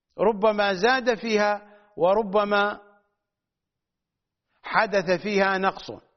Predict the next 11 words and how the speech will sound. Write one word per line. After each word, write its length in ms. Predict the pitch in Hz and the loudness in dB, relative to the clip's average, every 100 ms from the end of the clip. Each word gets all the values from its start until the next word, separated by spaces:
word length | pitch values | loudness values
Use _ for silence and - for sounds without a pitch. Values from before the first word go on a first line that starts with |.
| _ _ _ _ _ _ _ _ _ _ _ _ _ _ _ _ _ _ | _ _ _ _ _ _ _ _ _ _ _ _ _ _ _ _ _ _
فلما 640 | 190 208 262 302 277 233 | 2 2 2 2 2 0
سلم 540 | - 262 254 233 220 214 220 220 - _ _ - | 2 2 2 2 2 2 0 -4 -16 _ _ 0
قيل 380 | 277 262 233 226 | 2 4 4 4
له: 380 | 208 165 113 - - _ _ _ _ _ 156 | 2 0 -6 -10 -20 _ _ _ _ _ -2
"يا 300 | 196 247 269 | 2 4 2
رسول 400 | 240 226 208 180 | 0 0 2 2
الله، 420 | 156 135 110 - _ _ _ _ _ _ _ _ _ _ 170 | 0 0 -2 -6 _ _ _ _ _ _ _ _ _ _ -4
أحدث 640 | 160 208 233 262 226 233 | -2 -2 0 0 0 0
في 60 | 226 | -2
الصلاة 640 | - 220 214 214 214 208 | 0 0 2 0 -2 -6
شيء؟" 340 | - 208 196 | -2 -2 -2